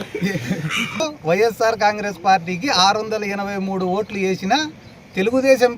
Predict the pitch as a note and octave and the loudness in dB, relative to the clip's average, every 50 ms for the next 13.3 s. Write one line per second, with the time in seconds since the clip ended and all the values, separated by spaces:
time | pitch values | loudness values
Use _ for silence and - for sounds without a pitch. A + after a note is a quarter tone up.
0 | G#3 - - G#3 G3+ - - A3 G#3 G3 G3+ F#3+ G#3 G3+ F3 F#3+ F#3 F#3 C4 G#3+ | -4 0 2 4 4 4 2 -2 -4 -2 -2 -2 -4 -4 -2 -2 -2 -2 0 -2
1 | G3 D#3 E3+ E3+ E3 E3+ F3 F3 E3+ D#3+ D#3 D#3 F#3 G#3+ A3 G#3+ A3 G#3 A3 C#4+ | 0 2 2 2 4 4 4 4 4 2 2 0 -2 -2 -2 -4 -2 0 2 2
2 | C4+ B3+ B3+ C#4+ - - - - - - - F3+ F3+ A3+ A#3+ C4 C4 C4 C4 C4 | 2 2 -2 -4 -10 -12 -14 -20 -18 -6 -2 -2 0 0 0 2 6 8 8 8
3 | - C4+ C4 B3 A#3 A#3 B3 G#3+ B3 A#3+ G3+ A#3 A#3 G3+ A#3 B3+ B3+ A#3 G#3+ A3+ | 8 6 0 2 2 2 2 2 2 0 0 -2 0 2 4 4 4 4 2 0
4 | - - B3+ A#3 A#3+ G#3 A3 A3+ A3+ A3+ A3+ G#3+ G#3 - A3+ F#3+ G3 G#3 G#3 G#3+ | -2 -4 -4 -4 -4 -4 -2 -2 -2 -4 -4 -4 -4 0 0 0 0 0 -2 -4
5 | A3 A3 G#3+ G#3+ G#3 A3 A#3+ G3 G#3 G3 F3+ G3 G#3 A3 B3+ C4 C#4 A#3 G#3+ F#3+ | -4 -4 -4 -6 -6 -2 0 2 2 2 0 -2 -2 2 4 4 4 4 2 0
6 | D#3+ D#3 F3+ E3+ C#3+ - - A3 F3 - F3+ F3 - - - A3 - - - - | 0 0 2 2 2 2 2 4 4 4 4 2 0 -2 -4 -6 -8 -8 -10 -12
7 | - - G#3 E3 - E3 C#3+ C3 D3 E3+ - - A3+ A3 A3 A#3+ A3+ C4+ A#3 A3 | -10 -10 -10 -10 -8 -10 -12 -10 -8 -8 -4 -2 -2 0 0 0 -2 -2 -4 -4
8 | A3+ A3 A3 A3+ A#3+ A#3 A3 G3+ G3 G3 F3+ F3 F3+ F3+ F#3 F#3+ F#3+ F#3+ F#3+ F#3 | -4 -2 0 0 0 0 -2 -2 -2 -2 -2 0 0 0 0 2 2 2 2 2
9 | F3+ F3 E3+ D#3+ D3 D#3 D#3+ D#3+ D#3+ D3+ D#3 F#3+ G#3+ - - - - - - - | 2 0 0 -2 -2 -2 -2 -2 -2 0 -2 -4 -6 -8 -14 -18 -20 -20 -20 -20
10 | - - - - - D3+ E3 F#3+ G#3 A3 G#3 G3 G3+ G#3+ A3 G#3+ G#3+ G3+ - A3+ | -20 -20 -20 -14 -8 -4 -2 -2 0 -2 -2 -2 -2 -2 0 0 0 2 2 2
11 | A3+ A3 G#3+ A3 A3 F3+ F#3 G3 F3 - A3+ A3+ G3 G#3 G#3+ G3+ G3 - - G#3+ | 2 2 0 0 -2 -2 -4 -6 -6 -6 -6 -6 -6 -6 -6 -8 -8 -8 -6 -4
12 | G#3+ F#3+ F#3+ G#3 - - - D3 E3+ A#3 B3 - B3 B3 C4 B3+ - A#3 G#3 G3+ | -4 -2 -4 -4 -6 -10 -6 -2 2 2 2 4 4 2 2 2 0 0 0 2
13 | G3+ G#3 G#3+ G#3+ G3 F#3 | 2 0 0 0 0 0